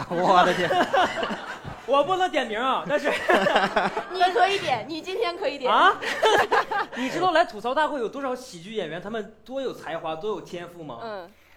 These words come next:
Speaker 2: 但是他们来了之后，他们就是不动脑，<laughs> 因为他们再也不想体会那种就是动脑写稿的过程了。
Speaker 3: 是。
Speaker 2: 他们，
Speaker 3: 那
Speaker 2: 他们比我们有才华太多了，但是跟我们这些编剧坐在一起，就是，“兄弟们，这个稿子不太行啊，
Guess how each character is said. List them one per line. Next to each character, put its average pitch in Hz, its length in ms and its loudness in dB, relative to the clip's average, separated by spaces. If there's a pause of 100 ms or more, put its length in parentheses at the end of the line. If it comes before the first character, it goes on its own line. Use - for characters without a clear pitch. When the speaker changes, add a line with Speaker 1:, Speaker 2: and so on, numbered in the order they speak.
(100)
Speaker 2:
但 339 80 2
是 330 80 -2
他 320 80 -2
们 320 100 -2
来 208 140 0
了 277 100 2
之 285 100 -2
后， 277 100 0
他 277 160 -4
们 285 100 -6
就 311 140 -10
是 220 100 -6
不 - 160 -12
动 180 200 -8
脑， 139 160 -14 (460)
<laughs> - 460 -8
因 339 100 -2
为 381 80 2
他 339 140 0
们 359 120 -2
再 349 160 6
也 294 80 2
不 240 100 -10
想 226 180 -4
体 185 160 -12
会 190 120 -8
那 214 100 -6
种 165 180 -8
就 160 80 -12
是 185 60 -10
动 220 180 -6
脑 139 180 -4
写 151 240 -12
稿 175 140 -2
的 123 100 -12
过 147 160 -10
程 - 180 -14
了。 311 60 -12
Speaker 3:
是。 196 240 -8 (260)
Speaker 2:
他 294 120 -2
们， 381 100 2
Speaker 3:
那 - 60 -10 (240)
Speaker 2:
他 - 140 -6
们 311 120 -4
比 208 100 -8
我 262 120 -6
们 214 100 -6
有 233 140 -6
才 - 180 -10
华 220 140 -4
太 214 280 -6
多 120 220 -14
了， 117 140 -18 (200)
但 247 120 -6
是 233 60 -10
跟 254 100 -4
我 214 80 -6
们 156 120 -10
这 214 60 -12
些 226 140 -6
编 220 180 -10
剧 226 80 -10
坐 202 120 -14
在 185 100 -4
一 170 80 -6
起， 147 140 -14
就 147 100 -14
是 147 300 -8
，“兄 196 160 -14
弟 214 80 -6
们， 196 140 -6
这 196 120 -4
个 175 280 -4
稿 151 160 -8
子 170 80 -12
不 180 80 -10
太 208 120 -4
行 160 160 -10
啊， 175 220 -8